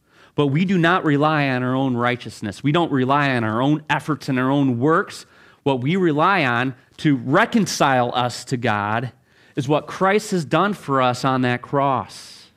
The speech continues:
So that God does not see us by our righteousness. If he did, we'd be in big trouble, but he sees us by his righteousness. And so the call for us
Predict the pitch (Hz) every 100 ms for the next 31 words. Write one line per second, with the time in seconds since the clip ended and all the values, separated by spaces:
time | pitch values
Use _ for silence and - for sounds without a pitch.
0 | _ _ _ _ _ _ _ _ _ _
1 | _ _ _ _ _ _ _ - 170 156
2 | 143 - - 120 175 233 208 185 185 165
3 | 147 - 208 180 151 151 139 151 220 226
4 | 131 110 107 117 131 120 143 - 151 123
5 | 208 185 143 151 127 139 131 120 139 -
6 | 165 139 117 123 - 170 170 - 175 160
7 | 156 - - _ 156 156 - - 139 139
8 | 139 - _ _ - 202 165 120 - _
9 | _ _ 107 110 104 - 95 - 87 -
10 | - - _ _ _ _ _ _ _ _
11 | _ - - - - 139 160 127 - -
12 | 208 226 226 - 127 107 98 95 - -